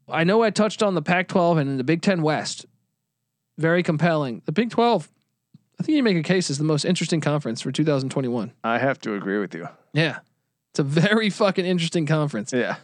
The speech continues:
Speaker 1: Uh, so
Speaker 2: And there's just so much parity, you know,
Speaker 1: Yeah.
Speaker 2: I, I think it's gonna cost them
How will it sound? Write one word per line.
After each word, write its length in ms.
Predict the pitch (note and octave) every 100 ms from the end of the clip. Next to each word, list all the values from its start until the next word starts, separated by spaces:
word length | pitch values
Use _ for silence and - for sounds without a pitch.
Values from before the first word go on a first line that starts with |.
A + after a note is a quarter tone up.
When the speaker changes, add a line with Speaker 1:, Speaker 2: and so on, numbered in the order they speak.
| _ _ _ _ -
Speaker 1:
Uh, 460 | D#3 C#3+ C#3 B2
so 380 | G2+ - D3+ B2+
Speaker 2:
And 240 | B2 D#3 D#3+
there's 180 | D#3
just 220 | - E3+ -
so 120 | E3+
much 200 | C3+ A2
parity, 420 | A#2+ A2+ G2 D#2 - -
you 140 | A#2+
know, 160 | A#2+ G#2+
Speaker 1:
Yeah. 200 | D3+ A#3 D3
Speaker 2:
I, 60 |
I 40 | C3
think 240 | - F3
it's 140 | D#3+ -
gonna 180 | C#3+
cost 380 | G#2+ B2 C3+ C#3
them 260 | F3 E3